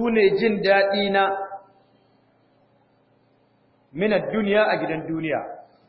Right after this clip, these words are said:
Domin kalmar raihan ta zo ne daga kalmar arrauhu. A luga abin da ake cewa rauhu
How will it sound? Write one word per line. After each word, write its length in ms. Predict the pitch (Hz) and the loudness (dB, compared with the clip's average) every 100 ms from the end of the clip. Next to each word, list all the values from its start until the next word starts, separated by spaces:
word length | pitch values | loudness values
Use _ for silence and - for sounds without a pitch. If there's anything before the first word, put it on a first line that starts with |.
| _ - | _ -4
Domin 280 | 170 220 208 | -2 0 0
kalmar 380 | 254 247 240 | 2 2 2
raihan 600 | 208 202 185 196 208 233 240 - - - _ _ _ _ _ _ _ _ _ _ _ _ _ _ _ _ _ _ _ - _ | 2 2 0 2 2 2 0 -4 -10 -18 _ _ _ _ _ _ _ _ _ _ _ _ _ _ _ _ _ _ _ -20 _
ta 160 | 196 214 | 0 2
zo 140 | 240 | 4
ne 100 | 233 | 4
daga 300 | 190 185 175 170 - - - | 2 2 4 6 4 0 -2
kalmar 300 | 226 233 226 185 | 2 2 2 2
arrauhu. 760 | 190 180 180 214 208 - 165 160 - - - _ _ _ _ _ _ _ _ _ _ _ _ _ _ | 2 2 4 4 4 0 -2 -6 -8 -14 -20 _ _ _ _ _ _ _ _ _ _ _ _ _ _
A 100 | 175 | -2
luga 220 | 226 226 220 | 0 2 2
abin 280 | 202 233 | 2 0
da 80 | 226 | 0
ake 160 | 226 226 | -2 0
cewa 200 | 240 220 | 2 2
rauhu 260 | 240 240 | 2 2